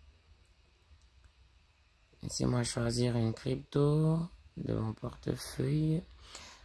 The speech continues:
Attendez, je vais revenir ici. Mons, voilà. M N S.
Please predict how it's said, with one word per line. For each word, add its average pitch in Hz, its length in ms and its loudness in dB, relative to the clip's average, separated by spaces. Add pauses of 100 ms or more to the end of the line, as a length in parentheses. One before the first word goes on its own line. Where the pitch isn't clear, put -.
(120)
Attendez, 120 680 2
je 123 100 2
vais 123 240 4
revenir 120 460 6
ici. 135 720 2 (2250)
Mons, - 1040 -2 (160)
voilà. 104 400 -4 (1800)
M 131 580 -2
N 123 640 -4
S. - 720 -12